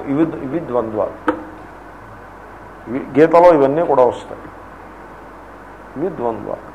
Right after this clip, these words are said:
ఈ ద్వ-, తతో నిర్-, ఆ, అందాము. తతో నిర్గతః నిర్ద్వంద్వో భవ.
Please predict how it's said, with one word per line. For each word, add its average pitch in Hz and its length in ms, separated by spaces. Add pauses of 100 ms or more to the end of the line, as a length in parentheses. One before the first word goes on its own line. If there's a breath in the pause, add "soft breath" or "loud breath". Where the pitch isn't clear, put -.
(1400)
ఈ 185 140 (300)
ద్వ-, 156 320 (440)
తతో 165 300 (260)
నిర్-, 170 260 (160)
ఆ, 139 40 (120)
అందాము. 131 380 (160)
తతో 139 280 (220)
నిర్గతః 131 680 (2000)
నిర్ద్వంద్వో 147 840 (140)
భవ. 123 360